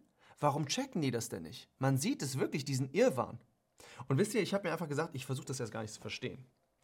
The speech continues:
Ich versuch das nicht zu verstehen, wie Leute auf solche irrsinnigen Gedanken kommen, auf diese Blindheit, sondern ich lass Gott einfach seinen Lauf nehmen.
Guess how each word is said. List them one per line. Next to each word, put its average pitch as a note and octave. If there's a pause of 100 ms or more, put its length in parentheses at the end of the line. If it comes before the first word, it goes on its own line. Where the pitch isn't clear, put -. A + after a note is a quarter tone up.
(220)
Ich C3
versuch C#3+
das G3+
nicht F#3+
zu -
verstehen, C3+
wie C#3
Leute D3
auf G#2
solche C3 (280)
irrsinnigen D#3+
Gedanken C3+
kommen, - (1040)
auf A#2
diese B2
Blindheit, A#2 (1500)
sondern C3+ (920)
ich B2+
lass C#3+
Gott C#3
einfach C#3
seinen A#2+
Lauf A2+
nehmen. F#2